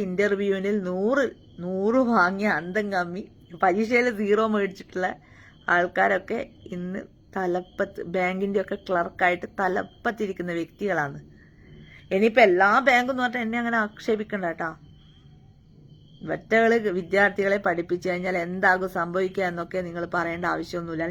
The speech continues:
ഞാൻ പറയേണ്ട ആവശ്യമുണ്ടോ? പറ, നിങ്ങൾ പറ, അല്ലേ? അതിൻ്റെയൊക്കെ ഉത്തരം നിങ്ങൾക്ക് കിട്ടും. അന്തംഗാമി നേതാക്കന്മാരിൽ പി എസ് സി പരീക്ഷ മുതൽ പി എച്ച് ഡി വരെ എല്ലാം കോപ്പി അടിച്ചിട്ടും ആൾമാറാട്ടം നടത്തിയും പരീക്ഷ എഴുതാതെ പോലും വിജയിച്ചിരിക്കുന്നു. ഏ,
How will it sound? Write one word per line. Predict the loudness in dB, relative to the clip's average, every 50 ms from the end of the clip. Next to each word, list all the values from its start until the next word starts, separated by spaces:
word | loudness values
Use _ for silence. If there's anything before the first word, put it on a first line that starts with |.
| 2 4
ഞാൻ | 4 6
പറയേണ്ട | 6 4 4 4 2 2 0
ആവശ്യമുണ്ടോ? | 0 -4 -8 -10 -8 -8 -10 -10 -12 -18 -16 -10 -6
പറ, | -6 -6 -6 -8 -10 -18 -20 -20 -20 -20 -20 -20 -20 -20 -14 -10
നിങ്ങൾ | -8 -2 0 0 0
പറ, | 2 0 -2 -2 -6 -8 -18 -20 -20 -20 -20 -20 -20 -20 -20 -20 -20 -20 -20 -20 -14 -6 0
അല്ലേ? | 2 4 4 4 2 -4 -14 -20 -14 -10
അതിൻ്റെയൊക്കെ | -10 -8 -8 -6 -4 -6 -4 -4 -4 -6
ഉത്തരം | -4 -2 -2 -2
നിങ്ങൾക്ക് | -2 -4 -4 -4 -4 -2 -2 -2
കിട്ടും. | -2 -4 -6 -10 -10 -14 -20 -20 -20 -20 -20 -14 -6 -4 -2
അന്തംഗാമി | -2 0 0 0 2 2 2 2 2
നേതാക്കന്മാരിൽ | 2 2 2 2 2 0 0 0 0 0 2 2 2 2 0 0 0 0 0 0 -4 -6
പി | -8 -2 2 2 2
എസ് | 2
സി | 2 0 0 2
പരീക്ഷ | 2 4 4 2 2 0
മുതൽ | -2 -2 -2 -2 0 0 0 -2 -2 -4
പി | -4 2 4 4
എച്ച് | 4 4 2 -4
ഡി | -4 -2 0
വരെ | 2 2 2 2 2 2
എല്ലാം | 2 2 2 2 2 0 0
കോപ്പി | 0 0 0 0 2 2 2 2
അടിച്ചിട്ടും | 0 -2 -6 -6 -6 -6 -6 -6 -10 -12 -8 -2
ആൾമാറാട്ടം | 0 2 2 2 2 2 4 4 6 6 6 4 2 0
നടത്തിയും | -2 -2 -2 -4 -4 -6 -6 -6 -4 0 2
പരീക്ഷ | 2 2 2 0 -4 -8 -6 -4 -2
എഴുതാതെ | 0 0 2 2 2 2 0 0 -2 -2
പോലും | -2 -2 -2 -2 -4 -6
വിജയിച്ചിരിക്കുന്നു. | -6 -6 -6 -6 -8 -10 -12 -12 -14 -14 -16 -16 -18 -20 -20 _ -20 -14 -10 -8
ഏ, | -6